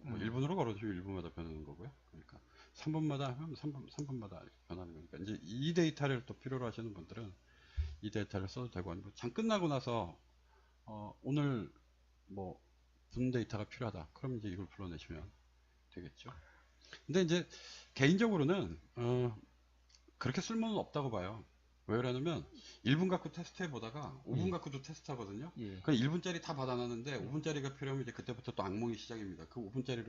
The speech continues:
Speaker 1: 언제 다 받아요? 단 종목을. 그러니까
Speaker 2: <laughs> 예.
Speaker 1: 이게, 이게 사실 악몽이에요. 분 데이터 들어가기 시작하면. 일 데이터까지는 어떻게 해보는데.
Speaker 2: 예, 예.
Speaker 1: 그 뭐.
Speaker 2: 예, 소-,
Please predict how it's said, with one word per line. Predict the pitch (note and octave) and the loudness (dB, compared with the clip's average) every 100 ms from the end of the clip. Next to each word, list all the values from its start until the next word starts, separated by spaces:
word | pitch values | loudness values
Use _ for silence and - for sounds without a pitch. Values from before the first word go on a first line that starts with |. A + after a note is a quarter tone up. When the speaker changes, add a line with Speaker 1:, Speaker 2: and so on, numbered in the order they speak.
| F#2 | -4
Speaker 1:
언제 | G2 G#2+ | -2 -2
다 | F#2 | -4
받아요? | D2+ C#2+ C#2 D#2 - | -6 -10 -14 -16 -4
단 | F2 | -2
종목을. | E2+ D#2 D#2 | -2 -4 -6
그러니까 | E2+ E2+ - G2 - - - | 0 0 0 -4 -4 -6 -6
Speaker 2:
<laughs> | G#3 A3+ G3 - D#3 | -6 -6 -8 -12 -8
예. | G2+ | -4
Speaker 1:
이게, | B2+ D#3 C#3+ | 2 4 4
이게 | G#2+ C3+ | 2 -2
사실 | - D3 D#3 | 2 6 8
악몽이에요. | A#2 G2 B2 C3 A2+ F#2+ B2 | 6 4 2 2 0 -2 -6
분 | - | 0
데이터 | A2 A#2 A#2+ | 2 2 2
들어가기 | G#2 F#2 F2 | 2 2 0
시작하면. | F#2+ - F2 D#2+ | -4 -8 -6 0
일 | F#2 | 4
데이터까지는 | A2+ C3 C3 B2 A2 A#2 | 6 6 4 -2 0 0
어떻게 | G2 - A#2 | 0 0 2
해보는데. | D3 C3 F#2 B2+ A2+ | 4 4 2 2 0
Speaker 2:
예, | G#2 F#2+ F#2 | 0 -2 -4
예. | E2+ E2+ F2 - - - - - | -8 -12 -16 -18 -20 -20 -20 -14
Speaker 1:
그 | C#3 | -12
뭐. | C3+ - | -6 -6
Speaker 2:
예, | F#2 | -2
소-, | - | -2